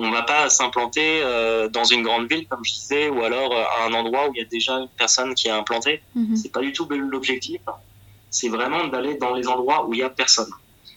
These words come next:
Speaker 1: Donc, je disais aussi concurrence, euh, aux moyens, parce que les, les infirmiers, les, les opérations qu'on fait, c'est, c'est une partie des opérations, euh,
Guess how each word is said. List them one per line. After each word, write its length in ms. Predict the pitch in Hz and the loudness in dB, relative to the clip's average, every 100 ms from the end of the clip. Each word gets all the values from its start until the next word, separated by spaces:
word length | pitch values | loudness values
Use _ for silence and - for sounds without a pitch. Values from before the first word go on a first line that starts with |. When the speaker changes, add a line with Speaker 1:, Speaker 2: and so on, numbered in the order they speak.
| - - - - _ _ _ _ - | -18 -18 -18 -20 _ _ _ _ 0
Speaker 1:
Donc, 140 | - | 4
je 120 | - 139 | 6 4
disais 200 | 131 139 | 2 0
aussi 380 | 139 160 185 | 0 2 0
concurrence, 680 | - 131 - 139 139 135 120 | 0 2 4 4 6 8 6
euh, 300 | 107 92 80 76 - - - - - - - - - - - - | 4 0 0 -2 -8 -20 -20 -20 -8 -8 -8 -20 -20 -18 -10 -4
aux 80 | 110 | -2
moyens, 480 | 117 139 180 175 | 0 2 2 0
parce 160 | 113 - | 2 2
que 100 | 131 | 2
les, 480 | 117 117 113 95 - - - - | 0 0 -2 -4 -8 -20 -16 -6
les 140 | 117 | -2
infirmiers, 480 | 131 127 131 131 143 | -2 2 2 2 0
les, 560 | 123 113 110 107 107 107 - | 0 0 0 0 -2 -6 -6
les 140 | 117 120 | -2 0
opérations 480 | 120 123 123 127 | 2 2 4 2
qu'on 160 | 117 117 | 2 -2
fait, 280 | 147 151 151 | 2 2 2
c'est, 320 | - 113 110 | 0 0 -2
c'est 180 | - 113 | -2 -2
une 160 | 117 | -4
partie 300 | 117 123 - | -2 -2 0
des 160 | 135 123 | -2 -2
opérations, 920 | 123 127 123 120 - 143 143 131 | 0 2 4 4 2 2 2 0
euh, 40 | 107 | 0